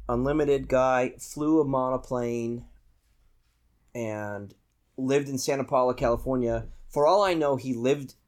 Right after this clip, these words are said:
he lived in Sammy's hangar. And I, you'd have to ask Sammy,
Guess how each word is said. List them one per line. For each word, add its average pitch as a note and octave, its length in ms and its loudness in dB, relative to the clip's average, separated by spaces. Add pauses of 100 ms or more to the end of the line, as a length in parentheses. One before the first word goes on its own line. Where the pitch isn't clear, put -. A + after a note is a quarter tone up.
he - 280 -8
lived C3+ 300 2
in A#2 120 0
Sammy's - 960 -4
hangar. G2 440 -10 (520)
And A2+ 200 -2
I, A2+ 100 -4
you'd A#2 300 0
have D3 160 2
to - 120 0
ask B2 240 0
Sammy, G#2+ 460 -4